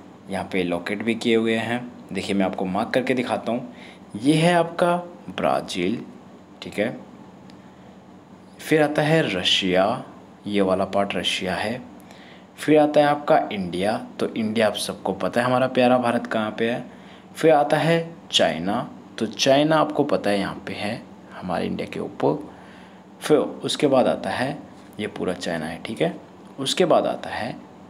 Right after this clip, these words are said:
South Africa, तो ये देखिए South Africa, ठीक है। अब आपको याद होना चाहिए कि ब्रिक्स में कौन कौन से member हैं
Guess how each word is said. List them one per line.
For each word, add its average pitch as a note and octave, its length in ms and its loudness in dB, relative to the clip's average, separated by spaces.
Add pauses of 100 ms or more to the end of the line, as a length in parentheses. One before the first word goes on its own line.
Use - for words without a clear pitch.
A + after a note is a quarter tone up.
(140)
South F#3 360 2
Africa, - 440 -4 (200)
तो G2+ 60 -4
ये F2+ 140 0
देखिए - 420 -4 (180)
South F2 380 0
Africa, - 420 -16 (320)
ठीक F#2+ 180 -8
है। A#2+ 100 -6 (400)
अब G2+ 120 0
आपको G2 360 0
याद A2 240 0
होना B2+ 140 -2
चाहिए C#3+ 280 0
कि C#3+ 160 0
ब्रिक्स G#2+ 380 -4
में A#2 120 -4
कौन G#2+ 180 -4
कौन G#2 180 -6
से G2+ 140 -6
member F#2 440 -2
हैं D3+ 320 -2